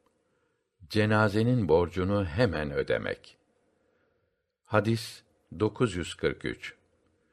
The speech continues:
Ebu Hureyre'den, Allah ondan razı olsun,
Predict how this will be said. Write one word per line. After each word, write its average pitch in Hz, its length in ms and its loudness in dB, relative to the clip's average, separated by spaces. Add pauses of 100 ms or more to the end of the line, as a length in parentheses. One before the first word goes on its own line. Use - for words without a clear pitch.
(500)
Ebu 117 320 4
Hureyre'den, 78 920 2 (640)
Allah 85 300 2
ondan 69 420 0
razı 69 340 0
olsun, 98 440 -2